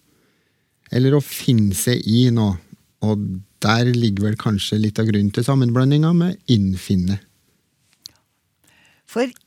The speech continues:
Speaker 2: innfinne, det ligner litt, for det opptrer også gjerne sammen med seg. Å innfinne seg, eller jeg innfinner meg da, det betyr altså å møte opp, eller å vise seg.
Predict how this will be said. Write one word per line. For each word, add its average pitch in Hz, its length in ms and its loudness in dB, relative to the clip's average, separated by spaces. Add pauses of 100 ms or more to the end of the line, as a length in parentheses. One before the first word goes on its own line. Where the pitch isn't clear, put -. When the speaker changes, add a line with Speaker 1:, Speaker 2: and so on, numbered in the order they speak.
Speaker 2:
innfinne, 220 720 -2 (480)
det 180 120 -4
ligner 190 320 -4
litt, 403 280 -4
for - 180 -8
det 214 180 -2 (340)
opptrer 233 400 -8
også 170 260 -8
gjerne 285 260 -2
sammen 175 300 -6
med 202 80 -4
seg. 233 300 -6 (840)
Å 180 120 -4
innfinne 165 480 -4
seg, 254 300 -2 (600)
eller 147 180 -6
jeg 127 320 -2
innfinner 143 320 -6
meg 175 320 -2
da, 415 120 0 (960)
det 220 160 0
betyr 349 460 -2
altså 330 420 -4
å 294 140 -2
møte 311 640 -2
opp, - 300 -8 (340)
eller 233 240 0
å 220 100 -2
vise 190 300 -2
seg. 147 180 -10